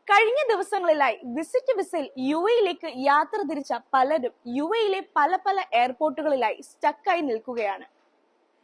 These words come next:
ഒരു രാജ്യത്തേക്ക് യാത്ര ചെയ്യുമ്പോൾ ആ രാജ്യത്തിലേക്ക് വേണ്ട അത്യാവശ്യമായ ഡോക്യുമെന്റുകൾ, ക്യാഷ് എന്നിവ കയ്യിൽ ഇല്ലാത്തത് കൊണ്ടാണ് ഇത്തരം കാര്യങ്ങൾ സംഭവിക്കുന്നത്. അത്തരത്തിലുള്ള രണ്ട് മലയാളികളെയാണ്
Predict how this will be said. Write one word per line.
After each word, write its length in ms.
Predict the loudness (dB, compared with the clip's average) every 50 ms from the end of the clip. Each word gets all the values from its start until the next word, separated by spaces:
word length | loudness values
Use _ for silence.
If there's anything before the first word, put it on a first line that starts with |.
| _ _ _ _ 0 2
ഒരു 160 | 4 6 6 6 6 6
രാജ്യത്തേക്ക് 540 | 6 6 4 0 0 0 -4 -2 -2 0 2
യാത്ര 320 | 4 4 4 2 0 -4
ചെയ്യുമ്പോൾ 500 | -2 -2 -2 -2 -4 -4 -4 -6 -6 -4 0 2
ആ 160 | 2 2 4
രാജ്യത്തിലേക്ക് 600 | 2 2 0 -2 -4 -8 -6 -6 -6 -6 -6 -4
വേണ്ട 300 | -4 -2 -2 -2 -2 -2 -4 -2 -2
അത്യാവശ്യമായ 800 | -4 -4 _ -2 0 0 2 0 0 -4 -6 -4 -2 -2 -2 -2
ഡോക്യുമെന്റുകൾ, 840 | -2 0 0 0 0 -2 -4 -4 -4 -4 -4 -6 -6 -6 -6 -8 -10 _ _ _ _ _ _ 2
ക്യാഷ് 360 | 4 4 4 4 0 -6 -14 -8 -4
എന്നിവ 300 | -4 -2 -2 -2 -4 -4
കയ്യിൽ 280 | -2 -2 -4 -2 -2
ഇല്ലാത്തത് 440 | -2 -2 0 0 0 0 0 -2 -2
കൊണ്ടാണ് 380 | -2 -2 0 0 0 -2 -2 -6 -12
ഇത്തരം 380 | -14 -16 _ -2 0 0 0 -2
കാര്യങ്ങൾ 480 | -2 0 0 0 0 -4 -8 -10 -12 -12
സംഭവിക്കുന്നത്. 840 | -8 -6 -6 -6 -6 -8 -10 -12 -10 -10 -12 -12 -12 -12 -14 -14 -18 _ _ _ _ _ 2 2
അത്തരത്തിലുള്ള 680 | 2 2 4 2 2 2 4 2 2 4 4 2 2 2 0 0
രണ്ട് 320 | 0 0 0 0 -2 -4 -2 0
മലയാളികളെയാണ് 760 | 2 2 4 4 4 4 2 2 0 0 0 0 0 -2 -4